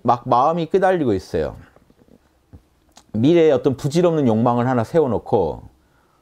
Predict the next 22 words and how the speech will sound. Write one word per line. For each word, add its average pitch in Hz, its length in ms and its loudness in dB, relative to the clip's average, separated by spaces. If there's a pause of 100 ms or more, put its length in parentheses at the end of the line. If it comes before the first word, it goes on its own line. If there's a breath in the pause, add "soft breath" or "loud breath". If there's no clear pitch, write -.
(100)
막 - 180 -4
스카이캐슬에 156 680 -2
나온 113 280 0
사람들보다 107 440 -2
더 - 280 -2
큰 151 340 -4
막, 101 260 -2 (480 soft breath)
막 95 200 -2
이 95 100 -2
마음을 104 460 0
키워가고 139 480 0
있어요. 65 380 -8 (100)
안 104 220 0
되면, 135 400 0
이제 90 160 -2
안 95 220 0
되면 156 280 0
살아봤자 170 680 -2
의미가 143 380 0
없다 135 280 -2
할 139 140 -2
정도로 127 540 0